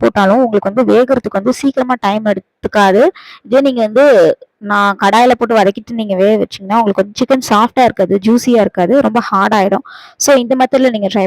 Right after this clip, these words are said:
பண்ணி பாருங்க. சிக்கன் எல்லாமே போட்டதுக்கு அப்புறம் நம்ம வந்து குழம்பு மிளகாய் தூள் ஒரு டேபிள் ஸ்பூன் சேர்த்துக்கோங்க. ரெடிமேடா இருந்தாலும் ஓகே, நீங்க வீட்ல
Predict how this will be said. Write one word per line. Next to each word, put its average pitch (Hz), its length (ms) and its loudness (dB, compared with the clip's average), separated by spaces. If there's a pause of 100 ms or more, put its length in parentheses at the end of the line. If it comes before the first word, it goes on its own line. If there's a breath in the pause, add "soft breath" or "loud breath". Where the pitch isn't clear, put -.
பண்ணி 196 200 -6
பாருங்க. 190 280 -2 (160)
சிக்கன் 285 320 -2
எல்லாமே 226 280 -2 (100)
போட்டதுக்கு 202 340 -2
அப்புறம் 254 220 -4
நம்ம 190 180 -4
வந்து 285 160 0 (460 loud breath)
குழம்பு 302 300 4
மிளகாய் 208 340 0
தூள் 196 120 2 (120)
ஒரு 185 120 2 (560)
டேபிள் 214 220 0
ஸ்பூன் 196 220 -8
சேர்த்துக்கோங்க. 190 420 -2 (160)
ரெடிமேடா 240 420 2
இருந்தாலும் 202 320 2
ஓகே, 311 280 -2
நீங்க 196 180 -4
வீட்ல 214 180 -2